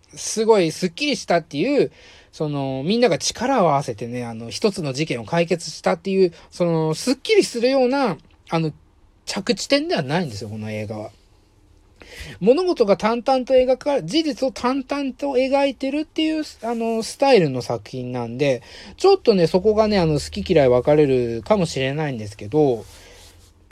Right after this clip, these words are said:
まあ、それがね、リアルって言えば、まあ、リアルな部分もあるっていうとこなんですよ。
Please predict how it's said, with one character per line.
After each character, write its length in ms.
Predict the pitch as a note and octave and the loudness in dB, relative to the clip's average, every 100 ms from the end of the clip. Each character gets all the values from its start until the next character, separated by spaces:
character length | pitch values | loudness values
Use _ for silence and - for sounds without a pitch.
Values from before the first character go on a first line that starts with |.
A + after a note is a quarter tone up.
| - - - - - | -20 -20 -20 -20 -8
ま 260 | D#3+ F3+ | 0 2
あ、 40 | F3 | 4
そ 160 | - | 6
れ 120 | F#3 G3+ | 6 6
が 140 | A3 | 6
ね、 280 | A3+ A3 D#3+ | 6 6 6
リ 200 | D3+ G#3 | 8 8
ア 80 | A3 | 8
ル 100 | G#3 | 6
っ 20 | |
て 280 | - - C4+ | 2 0 4
言 120 | D#4+ | 6
え 20 | |
ば、 140 | E4+ G#3 | 8 8
ま 140 | E3 | 6
あ、 60 | C#3+ | 6
リ 180 | D#3 E3 | 8 8
ア 80 | |
ル 80 | C#3+ | 6
な 180 | C3 A3+ | 4 4
部 160 | E3+ F3+ | 6 6
分 240 | E3 D#3 | 4 2
も 200 | A3 F#3 | 4 4
あ 60 | D3 | 4
る 120 | C#3+ | 4
っ 40 | |
て 200 | D#3 - | 0 2
い 60 | A#3+ | 2
う 60 | A3+ | 4
と 100 | A#3 | 2
こ 120 | A#3+ | 2
な 140 | A3+ | 0
ん 80 | A#2+ | -4
で 80 | G#2+ | -8
す 140 | - | -14
よ。 80 | - | -20